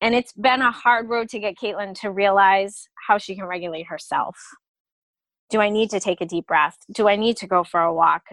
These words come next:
Do I need some water? You know, do I, her teacher has a calm down spot. Do I need to go to the calm down spot for a few minutes?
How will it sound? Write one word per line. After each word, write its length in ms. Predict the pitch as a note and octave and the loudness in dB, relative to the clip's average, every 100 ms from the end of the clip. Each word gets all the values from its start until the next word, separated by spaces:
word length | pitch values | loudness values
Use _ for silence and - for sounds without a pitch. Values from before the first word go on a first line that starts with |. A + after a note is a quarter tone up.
| - | -8
Do 140 | A3 G3+ | -4 -2
I 80 | |
need 240 | G3+ G#3 F#3+ | -4 -6 -10
some 200 | F3+ F3 | -12 -8
water? 520 | E3 E3 E3 E3+ F3 _ _ | -6 -4 -4 -4 -8 _ _
You 160 | - G#3 | -12 -8
know, 200 | F3+ F3+ - | -6 -8 2
do 140 | G#3+ | 4
I, 260 | G3 F#3+ - - | 6 2 -2 -4
her 100 | G#3+ | -4
teacher 320 | G3+ A3 G3+ | -2 -6 -6
has 220 | F#3+ F#3+ F#3 | -4 -4 -2
a 160 | E3+ - | -4 -4
calm 260 | G3 F#3 | -4 -4
down 220 | F3 D#3+ E3 | -6 -8 -8
spot. 400 | - D3 C#3+ - | -4 -2 -2 -4
Do 100 | - | -2
I 80 | G3+ | 0
need 180 | G#3+ A3+ | 0 -2
to 60 | - | 0
go 120 | G3+ | 0
to 80 | F#3 | 0
the 100 | F3+ | -2
calm 220 | F3+ F3+ | -6 -6
down 200 | E3+ E3+ | -8 -12
spot 360 | - E3 E3 - | 0 2 2 -2
for 180 | - F3+ | 0 0
a 60 | E3+ | 0
few 180 | F3 E3+ | -8 -8
minutes? 480 | E3 D#3 - - | -8 -10 -12 -20